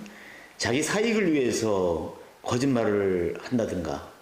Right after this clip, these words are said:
남을 비방하는 일은 절대 해서는 안 된다, 이런 생각을 합니다. 이 개인의 이익을 위해서 요즘 보면은 스스럼 없이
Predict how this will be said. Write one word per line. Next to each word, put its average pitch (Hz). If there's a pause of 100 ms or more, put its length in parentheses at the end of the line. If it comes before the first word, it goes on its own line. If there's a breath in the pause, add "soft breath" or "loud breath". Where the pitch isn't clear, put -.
(320 loud breath)
남을 135
비방하는 117
일은 113
절대 135
해서는 123
안 95
된다, 95
이런 104
생각을 95
합니다. 87 (960 loud breath)
이 117
개인의 165
이익을 156
위해서 113
요즘 120
보면은 113
스스럼 180
없이 143